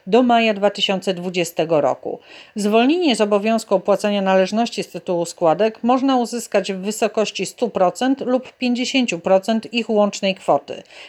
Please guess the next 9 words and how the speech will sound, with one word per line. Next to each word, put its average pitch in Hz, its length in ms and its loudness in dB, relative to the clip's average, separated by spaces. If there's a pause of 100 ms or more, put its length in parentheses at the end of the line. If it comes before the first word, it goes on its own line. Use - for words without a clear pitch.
Zależy 214 560 4
to 226 440 2
od 220 180 0
liczby 240 420 2
osób 226 360 2
zgłoszonych 202 560 -2
do 190 140 2
ubezpieczeń 180 520 -2
społecznych. - 880 -2